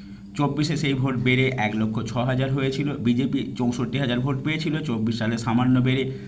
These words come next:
সাতষট্টি হাজার পাঁচশো চৌত্রিশ হয়েছিল। বামফ্রন্ট কংগ্রেস জোট তেতাল্লিশ হাজার ভোট পেয়েছিল, কিন্তু চব্বিশ সালে তাদের ভোট কমে গিয়েছিল একুশ হাজারের মতো। তৃণমূল কংগ্রেস এই আসনে যথেষ্ট সুবিধাজনক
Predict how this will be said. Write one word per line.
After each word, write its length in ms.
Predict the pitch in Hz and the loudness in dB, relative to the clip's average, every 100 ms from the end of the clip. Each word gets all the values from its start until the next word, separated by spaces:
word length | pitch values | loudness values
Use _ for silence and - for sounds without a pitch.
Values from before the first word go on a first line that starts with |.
| - - | -12 -14
সাতষট্টি 480 | - 101 - 123 127 143 | -4 -4 -2 -4 0 0
হাজার 160 | 131 123 | 0 0
পাঁচশো 240 | 120 123 131 | -2 -2 -4
চৌত্রিশ 380 | 135 131 131 147 156 | -4 -2 -2 -2 0
হয়েছিল। 300 | 147 147 160 156 - - - - - 104 | 0 0 0 -2 -6 -12 -16 -16 0 4
বামফ্রন্ট 380 | 120 123 151 147 | 4 2 0 2
কংগ্রেস 280 | 139 143 139 131 | 2 2 2 -2
জোট 140 | 131 131 | -2 -2
তেতাল্লিশ 380 | 110 120 123 120 | 0 2 2 0
হাজার 160 | 127 123 | -2 0
ভোট 120 | 135 131 151 | 0 -2 0
পেয়েছিল, 320 | 147 147 151 147 | 0 0 -2 0
কিন্তু 160 | 117 110 117 | 0 2 0
চব্বিশ 260 | 110 113 - | 2 2 0
সালে 140 | 113 110 | -2 -2
তাদের 180 | 110 110 | 0 2
ভোট 140 | 110 110 | 2 0
কমে 180 | 113 110 107 | 2 4 4
গিয়েছিল 300 | 107 107 107 107 - - - - - - 131 | 2 0 0 -2 -4 -12 -16 -16 -16 -2 0
একুশ 200 | 127 131 123 | 0 0 2
হাজারের 320 | 113 107 95 87 | 2 0 -2 -4
মতো। 200 | 82 73 - - - - - - - - - - | -6 -10 -12 -14 -16 -16 -16 -16 -16 -16 -16 -2
তৃণমূল 360 | 135 143 151 147 | 0 4 4 4
কংগ্রেস 320 | 143 143 143 - - - - - - - - - - - | 4 4 2 -2 -8 -12 -16 -16 -16 -16 -16 -18 -16 -4
এই 60 | 135 127 | 0 2
আসনে 240 | 127 127 117 | 2 2 2
যথেষ্ট 280 | 110 123 - 120 117 - | 2 0 0 -2 -4 -2
সুবিধাজনক 460 | 117 127 127 131 | 2 2 2 2